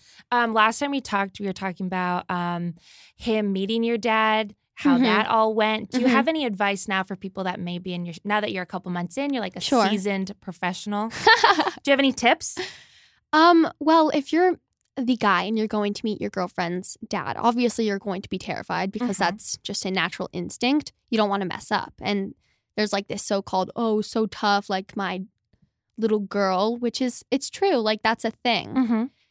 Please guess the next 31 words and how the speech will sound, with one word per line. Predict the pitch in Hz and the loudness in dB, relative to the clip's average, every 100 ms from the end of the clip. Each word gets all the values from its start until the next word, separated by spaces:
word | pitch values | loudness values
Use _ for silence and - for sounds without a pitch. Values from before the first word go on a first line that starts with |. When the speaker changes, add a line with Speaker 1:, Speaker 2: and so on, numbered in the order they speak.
| _ - | _ -10
Speaker 2:
So | - 247 240 | 2 4 4
I | 233 | 4
would | 262 269 | 4 2
just | 294 269 | 0 -2
say, | - 240 226 202 - _ | 4 4 4 0 -8 _
watch | 233 214 214 - - | -6 0 0 0 -2
your | 233 | -2
words, | 214 202 214 320 349 - - - | 0 -2 2 2 0 -6 -14 -10
<laughs> | - 311 - _ _ _ | -6 -6 -8 _ _ _
be | 254 285 | 0 4
nice, | 262 233 208 220 254 - - - | 4 4 4 4 0 -2 -12 -6
and, | 233 220 214 202 | 0 0 0 -2
like, | 196 - | -4 -4
welcoming, | 208 208 220 - 247 254 269 240 | -2 0 0 -2 0 2 0 -2
and, | 226 220 208 202 - _ _ _ - | -4 -4 -4 -8 -14 _ _ _ -2
um, | 220 196 196 - _ | 0 0 -6 -12 _
firm | - - 254 247 | -20 -4 0 0
handshake, | 220 226 220 - 214 208 - | -2 -2 -2 0 0 0 -4
like, | 202 202 | -8 -6
eye | - 208 | 0 0
contact, | - - 220 - 208 - | 0 -4 -4 0 -2 -2
all | 208 | -4
that | 208 - | -2 -4
stuff, | - 202 202 - | -2 -2 -2 -4
really | 196 190 | -4 -2
important | 190 - 180 202 208 | -6 -6 -6 -6 -10
because | - 214 | -10 -6
that | 196 202 | -4 -4
shows | - - - | -6 -8 -6
that | 185 | -6
you're | 202 185 180 | -4 -6 -6